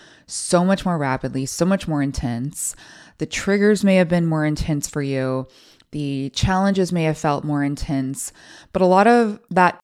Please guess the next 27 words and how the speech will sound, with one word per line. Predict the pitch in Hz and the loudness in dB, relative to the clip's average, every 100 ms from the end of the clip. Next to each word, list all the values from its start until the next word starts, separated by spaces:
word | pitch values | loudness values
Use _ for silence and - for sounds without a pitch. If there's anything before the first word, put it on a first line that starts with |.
| - | 2
also | 185 226 208 185 | 4 4 2 0
could | 185 | 0
have | 151 | 0
been | 160 156 | 0 0
because | 151 - 156 151 151 147 - - - - - | -2 -2 -2 0 0 -2 -6 -10 -12 -14 -8
January | 170 165 190 196 180 156 | -4 -2 -2 0 0 -2
could | 160 - 165 156 | -4 -6 -4 -2
have | 160 143 | -4 -6
served | - 151 151 143 | -4 -2 -2 -4
as, | 147 143 | -6 -4
like, | 143 143 | -6 -6
a | 135 | -8
closure, | - - 139 147 139 120 - | -10 -6 -4 -2 -4 -6 -4
as | 131 135 | -4 -4
a, | 131 131 - | -4 -4 -6
as | 139 135 | -8 -6
a | 143 | -8
completion | - 131 - 143 143 - 131 - - - _ | -8 -10 -10 -8 -8 -6 -8 -8 -12 -18 _
of | 131 127 | -10 -8
something. | 113 - - - 160 _ - - - - - _ _ - | -12 -12 -12 -12 -14 _ -20 -20 -20 -20 -20 _ _ -2
And | 196 196 | 2 4
maybe | 190 208 247 | 4 4 4
this | 247 | 4
completion | - 185 190 185 - 175 165 | 2 -2 0 -2 -2 -2 -2
was | 151 147 - | -2 -4 -4
external, | 143 139 - - 175 190 202 196 | -8 -8 -8 -4 0 2 2 2
like | 160 | 0